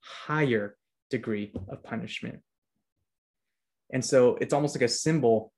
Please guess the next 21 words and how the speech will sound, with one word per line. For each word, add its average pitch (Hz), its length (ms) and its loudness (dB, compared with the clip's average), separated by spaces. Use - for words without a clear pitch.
As 123 180 -4
you 131 80 2
burn 139 420 4
the 123 80 2
body, 127 360 0
you 123 200 2
see 127 320 -2
it - 160 -2
decay 143 460 -2
into 131 320 -4
ash. 143 240 -2
It's - 160 -8
like 110 160 -6
purging 156 480 2
the 123 240 0
evil 120 580 -2
from, 104 540 -4
uh, 113 220 -10
from 120 220 -4
the 113 80 -2
community. 110 600 -8